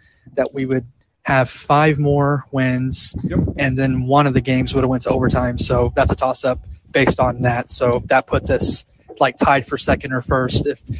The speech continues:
Speaker 1: which I know is just, but I'm just elaborating on what
Speaker 2: Sure. No, no, it's, it's worth pointing out. I mean, my, my sort of counter to that is that the,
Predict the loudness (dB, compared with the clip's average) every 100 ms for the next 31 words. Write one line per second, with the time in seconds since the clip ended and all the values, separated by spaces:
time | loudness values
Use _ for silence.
0 | -12 -2 0 4 4 4 2 0 -2 -4
1 | -6 _ 0 2 2 -2 -4 -4 -8 -2
2 | 0 0 -4 -6 -10 -12 _ _ _ _
3 | _ _ _ _ -4 -4 -8 -10 -8 -6
4 | -6 -8 -16 -16 -10 -8 -8 -8 -8 -8
5 | -8 -10 -10 -10 -10 -12 _ _ _ _
6 | -14 -8 -8 -10 _ -16 -12 -12 -12 -14
7 | -12 -10 -10 -14 -20 -16 -18 -16 -16 -16
8 | -20